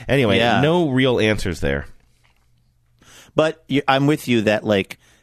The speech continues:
Speaker 2: if there's any show that's gonna get credit from me or get the benefit of the doubt, it's this show, 'cause there's just,
Speaker 1: Mm-hmm.
Speaker 2: there's just no way that the,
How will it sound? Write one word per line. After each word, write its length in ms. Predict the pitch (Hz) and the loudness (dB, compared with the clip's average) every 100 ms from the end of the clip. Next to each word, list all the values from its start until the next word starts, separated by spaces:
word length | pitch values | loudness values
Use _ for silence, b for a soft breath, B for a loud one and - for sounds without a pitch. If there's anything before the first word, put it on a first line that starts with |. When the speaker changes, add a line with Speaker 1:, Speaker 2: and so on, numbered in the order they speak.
| _ - | _ -4
Speaker 2:
if 180 | 113 | -2
there's 180 | 131 113 | 0 0
any 160 | 143 175 | 0 0
show 220 | - 147 | 0 0
that's 180 | 123 - | 0 -2
gonna 160 | 127 | -4
get 240 | 107 113 - | -2 -4 -8
credit 400 | - 131 120 - | -4 -2 -2 -4
from 220 | - 101 | -6 -4
me 260 | 95 92 95 | -4 -4 -4
or 100 | 98 | -4
get 140 | 95 | -6
the 80 | 98 | -4
benefit 360 | 101 104 101 | -2 -2 -4
of 100 | 95 | -8
the 80 | 92 | -8
doubt, 340 | 87 101 95 - | -4 0 0 -4
it's 160 | - | -10
this 160 | 101 92 | -8 -8
show, 460 | - 104 87 82 - | -8 -6 -6 -8 -8
'cause 120 | 104 | -6
there's 180 | 104 98 | -6 -4
just, 220 | 120 117 | -2 0
Speaker 1:
Mm-hmm. 240 | 120 117 - | -2 -4 -4
Speaker 2:
there's 160 | 147 135 | -2 -2
just 200 | 147 147 | -4 0
no 180 | 156 147 | 0 2
way 260 | 135 127 | 2 2
that 160 | 120 | 0
the, 100 | - | -2